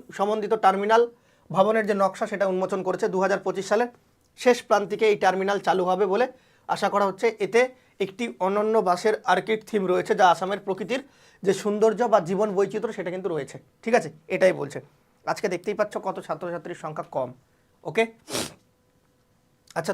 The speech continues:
তোমাদের এখানে বেঙ্গল টাইগারের যে প্রাইসিং পোলটা, সেটা কিন্তু ভুল আছে। ঠিক আছে,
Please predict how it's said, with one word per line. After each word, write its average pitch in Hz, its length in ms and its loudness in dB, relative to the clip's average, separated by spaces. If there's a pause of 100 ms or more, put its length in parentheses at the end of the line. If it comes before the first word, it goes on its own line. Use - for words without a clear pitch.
তোমাদের 202 260 2
এখানে 214 180 2 (520)
বেঙ্গল 208 360 6
টাইগারের 208 380 4
যে 214 40 6 (100)
প্রাইসিং 185 380 2
পোলটা, 208 300 4
সেটা 208 200 -2
কিন্তু 196 160 -6 (100)
ভুল 175 160 -8 (100)
আছে। 127 140 -10 (340)
ঠিক 208 160 0
আছে, 156 120 -6